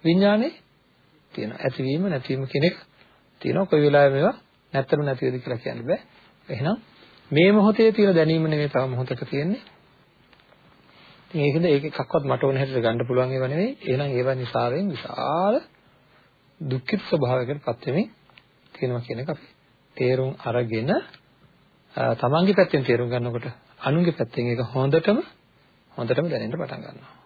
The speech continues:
හොඳයි. දැන් බලන්න ඊළඟ දුක කියලා කියන්නේ බලන්න පොඩ්ඩක් නැත්තම් සිද්ධ වෙන දේ තමයි,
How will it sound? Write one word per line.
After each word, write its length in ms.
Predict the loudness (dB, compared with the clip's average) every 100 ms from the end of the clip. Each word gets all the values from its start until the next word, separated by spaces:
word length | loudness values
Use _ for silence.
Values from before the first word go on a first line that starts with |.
| _ _ _
හොඳයි. 280 | -6 -6 -6 -12 _ _ -20 _ _ _ _ 0
දැන් 140 | 4
බලන්න 220 | 6 6 4
ඊළඟ 540 | 4 4 6 6 6
දුක 200 | 2 2
කියලා 300 | 2 4 4
කියන්නේ 320 | 4 2 2 2
බලන්න 380 | 4 2 0 0 2 0
පොඩ්ඩක් 460 | 0 -2 2 2 2 -2
නැත්තම් 260 | -2 0 0
සිද්ධ 260 | -2 0
වෙන 220 | 2 2 2
දේ 180 | 0
තමයි, 380 | 0 -4 -2 0